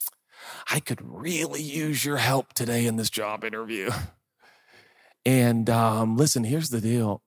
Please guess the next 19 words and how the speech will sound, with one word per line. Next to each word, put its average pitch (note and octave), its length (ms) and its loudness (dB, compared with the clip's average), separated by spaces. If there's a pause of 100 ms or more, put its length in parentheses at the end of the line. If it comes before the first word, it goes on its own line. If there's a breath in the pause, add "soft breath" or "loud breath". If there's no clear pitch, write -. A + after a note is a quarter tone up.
Um, G2+ 500 -2 (1300 soft breath)
if A2+ 200 -6
you G3 120 0
could, - 220 -4
like, G2+ 360 -2 (200)
hook - 440 -2
it B2 120 -4
up A2+ 240 -4
for D3 240 -8
me, D3+ 680 -2 (680 loud breath)
I'd - 240 0
probably F3 320 0
go C3 200 2
hear B2+ 200 4
Judah A2 420 2
again, G#2 520 0
to G#2+ 100 0
be G2 180 0
honest. A2 960 0